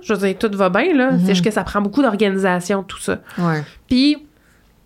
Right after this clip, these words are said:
Speaker 1: quand il y a des groupes, ben, il y a toujours des leaders nés, tu sais, des gens qui sont un
Speaker 2: Mhm.
Speaker 1: peu plus fonceurs, euh, puis des gens, il y a, <laughs> il y avait une expression qui disait, il y a des penseux puis des faiseux.
Speaker 2: Ok.
Speaker 1: <laughs> C'est un peu, euh, bon, voilà, familier, mais quand même.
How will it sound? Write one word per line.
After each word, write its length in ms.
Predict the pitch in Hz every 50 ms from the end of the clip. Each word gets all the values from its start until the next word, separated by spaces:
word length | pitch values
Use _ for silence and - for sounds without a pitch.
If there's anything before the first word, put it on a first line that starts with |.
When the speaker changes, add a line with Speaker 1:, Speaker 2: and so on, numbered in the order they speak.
| _ _ - - -
Speaker 1:
quand 80 | 247 247
il 60 | 254
y 20 | 247
a 40 | 226
des 200 | 190 214 196 175
groupes, 400 | 175 175 190 226 247 - - - -
ben, 100 | 233 233
il 160 | 247 269 247
y 60 | 214
a 40 | 190
toujours 260 | 175 220 214 214 254
des 160 | 254 240 233
leaders 640 | 214 208 208 202 208 208 175 202 214 208 220 220 208 202
nés, 520 | 190 185 185 185 185 185 196 240 285 277 277 -
tu 80 | -
sais, 60 | 262
des 180 | 220 214 - 170
gens 140 | 170 208 226
qui 60 | 160
sont 140 | - - 190
un 40 | 185
Speaker 2:
Mhm. 60 | 180
Speaker 1:
peu 80 | - 185
plus 160 | 180 - 214
fonceurs, 760 | 214 - 240 202 185 175 170 - 180 180 196 214 220 226 226 202
euh, 140 | 196 190 180 180 - - - - - - -
puis 80 | - 233
des 160 | 202 208 202
gens, 220 | 196 214 226 247
il 140 | 254 233 190
y 40 | 208
a, 80 | 196 190
<laughs> 920 | 190 208 - - - 247 - - - - - - - - - - - - -
il 80 | 220
y 20 | 214
avait 140 | 220 208 214
une 80 | 214
expression 360 | 208 208 - 233 202 233 247
qui 100 | 285 294
disait, 180 | 226 202 208 233
il 60 | 247 226
y 20 |
a 40 | 196
des 120 | 190 233
penseux 460 | 220 277 240 220 208 208 - 269 302
puis 100 | 294 -
des 120 | 202 202 196
faiseux. 440 | 196 208 175 180 170 170 170 165 - _ - - -
Speaker 2:
Ok. 80 | 165 170 160 160 156 151 147 -
Speaker 1:
<laughs> 280 | 285 - - 330 330 262
C'est 480 | - - 370 359 - - - - -
un 180 | 330 302 254 247
peu, 380 | 240 285 339 330 339 330 294 254
euh, 120 | 233 220 220
bon, 200 | 208 226 226 220
voilà, 300 | 220 226 226 220 214 214
familier, 640 | 220 - 254 240 240 247 240 247 247 254 269 370 403
mais 120 | 285 214 220
quand 200 | - 214 208 208
même. 200 | 214 - 349